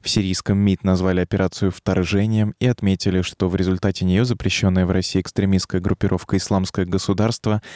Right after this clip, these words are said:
на севере Сирии будет заменена на другие террористические группировки.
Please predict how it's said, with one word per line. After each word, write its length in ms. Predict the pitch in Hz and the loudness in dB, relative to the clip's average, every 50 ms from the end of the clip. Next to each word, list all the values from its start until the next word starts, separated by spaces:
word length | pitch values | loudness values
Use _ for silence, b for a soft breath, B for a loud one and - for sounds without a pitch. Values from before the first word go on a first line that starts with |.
| B B B B B | B B B B B
на 120 | 113 107 | 0 0
севере 360 | 101 - 120 107 104 101 107 | 2 2 0 0 0 0 0
Сирии 320 | 104 - - - 107 107 104 | -2 -2 -2 -2 0 0 0
будет 340 | 98 98 104 113 - 117 107 | 0 0 -2 -2 -2 -2 -2
заменена 440 | 107 107 104 101 101 98 101 98 | 0 0 2 2 2 2 2 2
на 300 | 101 101 107 113 113 - - - | 2 2 2 2 2 0 -2 -4
другие 520 | - 113 104 101 95 95 - 101 98 98 | -4 -2 -2 -2 -2 -2 0 0 0 0
террористические 960 | - - 110 - 98 95 98 - - - 92 - - 92 - - - - 92 | 0 -2 0 0 0 0 -2 -4 -2 -4 -4 -2 -2 -4 -4 -4 -4 -4 -2
группировки. 720 | - - 95 - - 101 101 101 92 - - - 90 87 | 0 -2 -2 0 0 0 2 0 0 -2 -4 -2 -2 -2